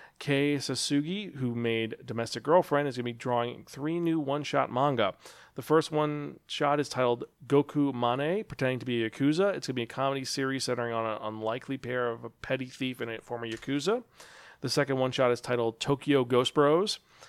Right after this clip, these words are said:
It's gonna be an action manga centering on brothers who are in high school and double as exorcists. That totally sounds like the Rick and Morty. Two brothers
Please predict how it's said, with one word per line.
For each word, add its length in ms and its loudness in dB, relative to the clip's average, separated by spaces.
It's 100 -20
gonna 140 0
be 80 0
an 100 0
action 320 0
manga 280 4
centering 340 -2
on 180 -2
brothers 520 0
who 100 0
are 100 4
in 80 -2
high 180 2
school 360 0
and 160 -2
double 300 0
as 160 -6
exorcists. 640 -4
That 160 0
totally 220 -2
sounds 240 2
like 100 -4
the 80 -2
Rick 100 0
and 100 0
Morty. 280 4
Two 120 12
brothers 480 8